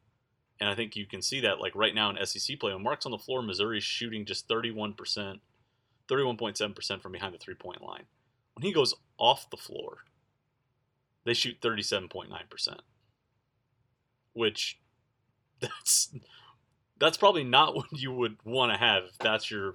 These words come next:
your floor spacing threat for your starting lineup, is to get seven percentage points better,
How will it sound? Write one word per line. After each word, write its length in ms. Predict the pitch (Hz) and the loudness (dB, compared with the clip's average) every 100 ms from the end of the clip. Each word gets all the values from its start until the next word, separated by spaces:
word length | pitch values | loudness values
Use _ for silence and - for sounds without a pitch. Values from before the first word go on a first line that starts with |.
| _ | _
your 120 | 107 98 | -10 -10
floor 320 | - 113 113 | -4 -2 -2
spacing 460 | - 95 90 90 - | -2 -2 -2 -8 -10
threat 240 | 107 95 - | -2 -2 -4
for 60 | 98 | -10
your 100 | 92 | -8
starting 380 | - 104 87 82 | -2 0 0 -4
lineup, 400 | 82 78 - - _ _ _ _ _ _ _ _ - | -10 -12 -18 -20 _ _ _ _ _ _ _ _ -10
is 100 | 98 | -4
to 120 | 104 | -2
get 240 | 101 113 - | 2 0 0
seven 500 | - - - 143 135 | 0 2 6 4 4
percentage 520 | 120 - 147 123 117 - | -6 0 2 0 -4 -8
points 260 | 98 95 | -8 -8
better, 480 | - 104 95 87 | 0 4 4 0